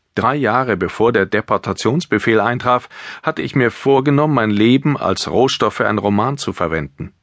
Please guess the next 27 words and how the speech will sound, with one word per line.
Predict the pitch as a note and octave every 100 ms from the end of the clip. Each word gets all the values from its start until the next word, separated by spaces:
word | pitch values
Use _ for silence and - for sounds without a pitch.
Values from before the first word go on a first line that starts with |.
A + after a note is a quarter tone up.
| _
Das | - C3+ - -
war | - G#2
mein | G2+ G2 F2
Heureka-Erlebnis. | A#2 A#2 G#2+ B2 G2+ E2+ F2+ F2+ F2 - F2 - - _ _ _ _ _ _ _ _ _ _ _ _ _ _ _ _ _ _ _ - - -
Es | D3
war | D#3 E3
der |
Moment, | C#3+ A#2+ A#2 F3+ G3+
in | C#3
dem | C3
ich | A#2+ -
anfing, | B2 A#2+ - D3 D#3
an | C#3 B2
den | A#2+ A#2
Bertinis | A#2 A2+ - D#3 A#2 F#2 -
zu | - F#2
arbeiten. | F#2 F#2+ F#2 - E2+ - _ _ _ _ _ _ _
Der | G#2
Schriftsteller | F#2+ - F#3+ - C3+ B2 B2
in | A#2+
mir | G#2+ G2
war | G2
geweckt. | G2+ A2+ G2 - - _ _ _ _ _ _ _ _ _ _ _
Ich | C3+
schrieb | - F3+ -
ständig | D#3 F#3 D#3+ -
Aufzeichnungen, | D3 - - E2+ - D#2+ D#2+